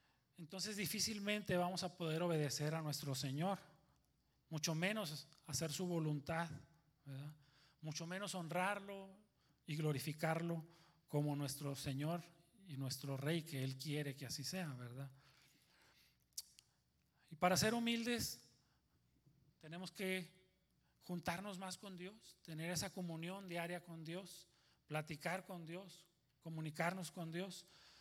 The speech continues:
porque de lo contrario, pues si convivimos con las personas en el mundo,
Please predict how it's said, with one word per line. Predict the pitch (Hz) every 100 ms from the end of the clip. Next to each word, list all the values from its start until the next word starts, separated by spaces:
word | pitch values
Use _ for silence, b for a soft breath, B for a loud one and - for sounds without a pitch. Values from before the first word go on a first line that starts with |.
| B -
porque | 165 170
de | 175
lo | 175
contrario, | 175 170 185 214 202 185 185
pues | 156
si | -
convivimos | 170 156 151 165 196 196
con | 185
las | 170 135
personas | 160 143 180 185 175
en | 160
el | 151
mundo, | 196 190 160 160